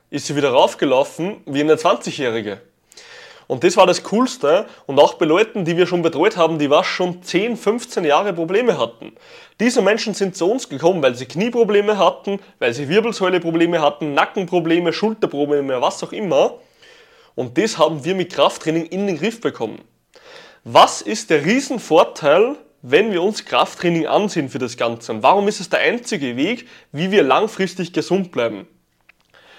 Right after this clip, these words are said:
Der Riesenvorteil bei Krafttraining ist, dass wir den Körper stützen.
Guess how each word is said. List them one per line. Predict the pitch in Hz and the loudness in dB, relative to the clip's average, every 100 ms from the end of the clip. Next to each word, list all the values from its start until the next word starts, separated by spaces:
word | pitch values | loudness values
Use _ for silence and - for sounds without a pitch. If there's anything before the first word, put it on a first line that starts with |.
| _ | _
Der | - | 0
Riesenvorteil | 170 262 262 185 220 233 | 2 2 2 4 4 2
bei | 185 | 0
Krafttraining | - 160 - 180 156 | 2 0 2 0 0
ist, | 151 285 - - _ - - _ _ | 0 -4 -4 -12 _ -20 -20 _ _
dass | - 160 - - 143 | 2 4 2 -4 -2
wir | 180 254 | 0 0
den | - 156 143 | 0 -2 -2
Körper | - 175 - - 147 185 220 - | 2 4 4 2 4 4 0 -10
stützen. | - - - 240 - - 113 | -12 -6 -2 -2 -4 -14 -14